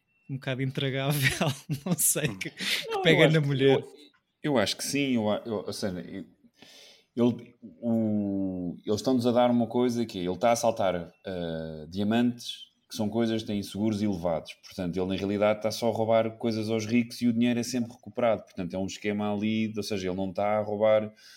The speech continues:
Speaker 3: ah, os life savings de ninguém,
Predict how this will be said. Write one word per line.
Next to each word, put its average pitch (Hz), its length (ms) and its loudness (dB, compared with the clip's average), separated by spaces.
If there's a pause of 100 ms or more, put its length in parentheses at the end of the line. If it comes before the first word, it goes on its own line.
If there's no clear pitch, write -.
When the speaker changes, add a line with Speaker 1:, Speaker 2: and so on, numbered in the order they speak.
(500)
Speaker 3:
ah, 104 640 2
os 104 100 -2
life 110 260 8
savings 113 560 2
de 107 60 -2
ninguém, 120 720 2